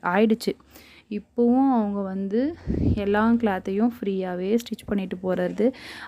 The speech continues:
அவங்களுடைய ரிலேட்டிவ், ஃப்ரெண்ட்ஸு, தெரிஞ்சவங்க அப்படின்ட்டு, "இவங்களுக்கு நான் தான் மிஷின் வாங்கி கொடுத்தேன், என்னால தான் இவங்க இப்போ ஸ்டிச் பண்றாங்க,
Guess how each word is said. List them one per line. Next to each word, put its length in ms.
அவங்களுடைய 460
ரிலேட்டிவ், 640
ஃப்ரெண்ட்ஸு, 520
தெரிஞ்சவங்க 540
அப்படின்ட்டு, 560
"இவங்களுக்கு 540
நான் 280
தான் 240
மிஷின் 220
வாங்கி 220
கொடுத்தேன், 520
என்னால 460
தான் 140
இவங்க 300
இப்போ 200
ஸ்டிச் 340
பண்றாங்க, 640